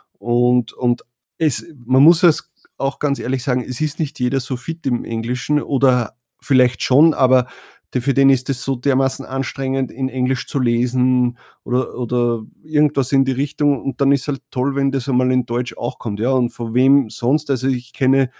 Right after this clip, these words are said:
nicht sehr viele Leute, von denen ich so einen Guide mir, äh, erwarten könnte, ja, oder, äh, sagen könnte, „Okay, denen vertraue ich jetzt, dass die,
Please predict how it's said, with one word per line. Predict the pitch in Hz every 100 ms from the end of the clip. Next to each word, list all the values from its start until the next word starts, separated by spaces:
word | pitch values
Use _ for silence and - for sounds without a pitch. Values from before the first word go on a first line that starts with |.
| _ -
nicht | 156 - -
sehr | 139
viele | 127 131 131
Leute, | 120 123 127
von | 127 123
denen | 120 123 123
ich | 123 -
so |
einen | 120 120 113
Guide | 104 110 107
mir, | 117 117 113
äh, | 71 110 107 -
erwarten | 104 98 98 - 113
könnte, | 110 92 101
ja, | 101
oder, | 104 110 101 90 107
äh, | 104 _ -
sagen | 104 104
könnte, | 107 107 -
„Okay, | 107 - 110 - _ _ -
denen | 113 113
vertraue | 113 107 113
ich | 110
jetzt, | 110 -
dass | 110 -
die, | 110